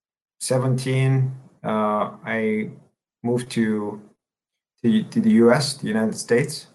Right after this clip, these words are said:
to study, uh, last year of high school. Uh, but prior to that, I, I was born and raised in the Eastern Orthodox Church. My, all my family were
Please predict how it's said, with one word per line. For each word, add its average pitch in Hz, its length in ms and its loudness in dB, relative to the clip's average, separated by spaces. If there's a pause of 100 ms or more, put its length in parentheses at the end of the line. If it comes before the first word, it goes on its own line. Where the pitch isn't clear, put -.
(420)
to - 60 -10
study, 107 640 -4 (600)
uh, 107 180 -2
last 110 340 0
year 113 120 0
of 95 80 -6
high 107 160 -2
school. - 360 -6 (1200)
Uh, 113 340 0 (140)
but 117 240 0
prior 160 320 4
to 143 100 -4
that, 117 500 4
I, 110 540 -2 (800)
I 117 60 -4
was 113 320 -4 (260)
born 123 360 2
and 113 160 2
raised 117 320 0
in 110 160 0
the 98 260 -8 (240)
Eastern 107 260 -8
Orthodox 113 460 -6
Church. 120 340 0
My, 104 340 -8 (640)
all 117 100 -2
my 110 120 0
family 110 520 0
were 104 640 -4